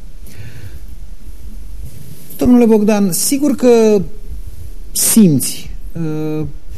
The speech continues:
știți cum bate vântul, e o furtună, îl simți. Uh, totuși, uh, nu poți personaliza. Acum,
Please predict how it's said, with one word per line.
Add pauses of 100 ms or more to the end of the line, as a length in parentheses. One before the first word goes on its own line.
știți
cum (840)
bate
vântul,
e
o
furtună,
îl
simți. (760)
Uh, (120)
totuși,
uh, (480)
nu
poți
personaliza.
Acum,